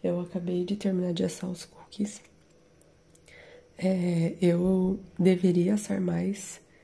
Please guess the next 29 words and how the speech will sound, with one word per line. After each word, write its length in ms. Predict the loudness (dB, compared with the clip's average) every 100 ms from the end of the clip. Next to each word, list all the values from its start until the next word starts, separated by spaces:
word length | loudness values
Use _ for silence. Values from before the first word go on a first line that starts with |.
| _ -20 -20 _ -2
mas 160 | 0
eu 80 | 0
tô 140 | -4
com 100 | -2
uma 140 | -2 0
bela 640 | -2 -4 2 2 2 -2
de 100 | 0
uma 140 | -2
preguiça. 760 | 0 0 0 0 -2 -4 -6 -6 -6 -14 _ _ -20 -20 _ -18
O 40 |
certo 320 | -10 -6 -6 -2
seria 180 | 2
eu 100 | 2
assar 240 | 2 0 0
mais 160 | 0
duas 360 | 0 2 2 2
formas, 580 | -4 -2 -2 -4 -10 -14 -6
mas 640 | -2 0 0 -2 -4 -4
eu 80 | -4
não 80 | -2
tô 140 | -4
afim, 340 | -6 -6 -8 -8 -12
então 340 | -4 -2 -2 -6 -16 -20 _ _ _ _ _ -18 -16 -16 -18 -20 -20 -20 -18 -16 -16 -6
eu 100 | -2
vou 160 | 0 0
só 320 | -2 -2 -2
desligar 360 | -2 0 2 2
esse 140 | 0
computador 680 | -4 -4 0 2 4 4 2